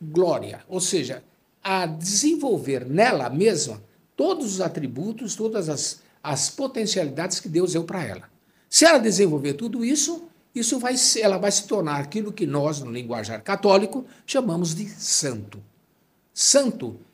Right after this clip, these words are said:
é a pessoa que correspondeu inteiramente à,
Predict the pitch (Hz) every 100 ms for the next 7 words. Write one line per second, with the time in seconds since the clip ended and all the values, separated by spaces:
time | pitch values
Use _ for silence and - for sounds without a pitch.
0 | - 180 180 190 151 156 127 110 160 196
1 | 175 180 - 185 151 156 247 269 180 160
2 | 254 285 214 123 135 175 165 233 - _
3 | _ - 170 247